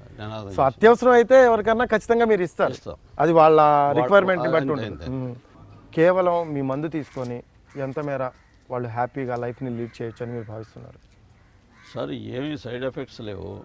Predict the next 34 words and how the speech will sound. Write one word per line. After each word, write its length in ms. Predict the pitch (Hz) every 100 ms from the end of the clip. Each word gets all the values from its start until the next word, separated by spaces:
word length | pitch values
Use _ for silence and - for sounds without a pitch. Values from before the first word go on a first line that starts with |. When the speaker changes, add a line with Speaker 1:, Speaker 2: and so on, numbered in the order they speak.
| 139
Speaker 2:
ఉమ్. 240 | 135 117 120 _ _ _ _ _ _ - - - - - - - - - _ -
Speaker 1:
వచ్చిన 320 | 110 - 135
వాళ్ళకి 340 | 139 131 120 143
చా-, 600 | 117 _ - 110 107 104
వచ్చిన 320 | 110 107 135 135
వాళ్ళకి 340 | 127 127 151
మన 180 | 113 107
మందు 260 | 110 123
వాడిన 340 | 123 110 120 113
తర్వాత 260 | 107 110 - -
క్యూర్ 180 | 131 135
కాకుండా 480 | 120 113 104 113 117
ఎవరూ 360 | 110 110 113
లేరు. 400 | 110 104 92 92 98 -
Speaker 2:
ఉమ్. 160 | 127 107 - _ _ _
Speaker 1:
మందు 420 | 104 107 123 127 113
అట-, 520 | 98 117 120 110 110 - _ _ _ -
అటెంప్ట్ 340 | 95 139 139
చేసిన 160 | 123 117
వాళ్ళందరూ 320 | 117 113 131
బాగున్నారు. 640 | 110 107 110 101 87 82 120
Speaker 2:
ఉమ్. 200 | 123 107 _ _ _ _ _ _ -
Speaker 1:
అది 140 | 120
కొంత 260 | 123 120 120
ఆనందదాయకం 720 | 107 117 127 123 110 98 98
మనకి, 260 | 85 87 95
Speaker 2:
ఉమ్. 200 | 127 120
Speaker 1:
కొన్ని 160 | 101
ప్రాణాలు 360 | 95 107 117 107
కాపాడాం 540 | - 101 107 101 95
కదా 180 | 92 87
అనే 140 | 87 82
దాంతో. 380 | 82 131 123
Speaker 2:
ఉమ్, 280 | 113 123 120